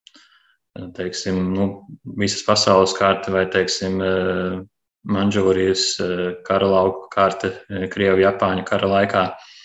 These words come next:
tas, eh, kaut kā, eh, kaut kā palīdz viņiem, noteikti palīdz izprast, eh, izprast pasauli un, eh, sajust sevi kā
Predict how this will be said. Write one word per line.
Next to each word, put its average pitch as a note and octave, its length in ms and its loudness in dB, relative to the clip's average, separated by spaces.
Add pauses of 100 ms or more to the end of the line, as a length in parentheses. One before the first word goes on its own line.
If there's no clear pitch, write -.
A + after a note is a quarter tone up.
(600)
tas, - 300 -8
eh, F#2+ 380 -2 (180)
kaut F#2+ 220 2
kā, F#2+ 360 0 (1040)
eh, G2 260 -6 (180)
kaut G#2 260 4
kā F#2+ 440 2 (500)
palīdz G2 500 2
viņiem, F2+ 560 -2 (420)
noteikti G2+ 400 -2
palīdz G2 380 4
izprast, - 540 -4
eh, F#2 320 2
izprast - 440 -6
pasauli F#2+ 680 4
un, F#2 180 2
eh, - 960 -8
sajust F#2+ 760 0
sevi G2 280 2
kā F2+ 500 -2